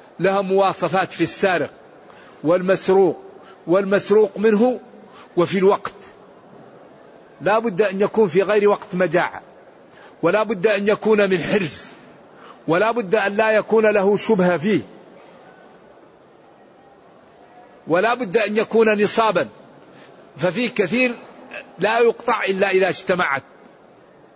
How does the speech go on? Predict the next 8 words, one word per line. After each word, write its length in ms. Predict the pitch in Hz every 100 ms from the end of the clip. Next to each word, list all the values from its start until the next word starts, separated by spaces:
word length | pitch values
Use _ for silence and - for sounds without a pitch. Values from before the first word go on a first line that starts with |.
| _ _ - _ - - - -
ومن 240 | 170 196 208
هدي 280 | 233 214
القرآن 480 | 220 - 214 208 226
للتي 680 | 208 196 196 196 190 220 196
هي 80 | 196
أقوم 500 | 185 - 202 233 202 - - - - - - - -
محافظته 1040 | 165 160 220 190 196 180 - 170 190 202 - - - - - - - - - -
على 380 | 190 190 170